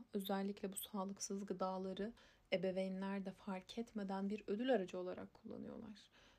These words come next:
Ve dolayısıyla çocuklukta bunu öğrenen kişi yetişkinlikte de ister istemez, e, bunu bir mutlu olma ya da olumsuz duyguları bastırma aracı olarak kullanabiliyor.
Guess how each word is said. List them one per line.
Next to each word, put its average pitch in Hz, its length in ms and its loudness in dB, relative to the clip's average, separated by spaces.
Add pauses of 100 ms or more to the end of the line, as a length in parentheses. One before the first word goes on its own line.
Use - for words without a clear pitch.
(200)
Ve 196 60 -6
dolayısıyla 214 580 2
çocuklukta 208 720 -2
bunu 208 160 4
öğrenen 196 540 2
kişi - 260 2
yetişkinlikte 202 800 2
de 202 220 6 (380)
ister - 280 2
istemez, 202 680 0 (540)
e, 190 40 -4 (380)
bunu 202 280 2
bir - 320 0 (220)
mutlu 208 340 6
olma 190 600 0 (200)
ya 185 160 2
da 190 180 4
olumsuz 196 520 -2
duyguları 190 520 0
bastırma 202 580 0
aracı 190 360 0
olarak 185 400 -4
kullanabiliyor. 214 640 2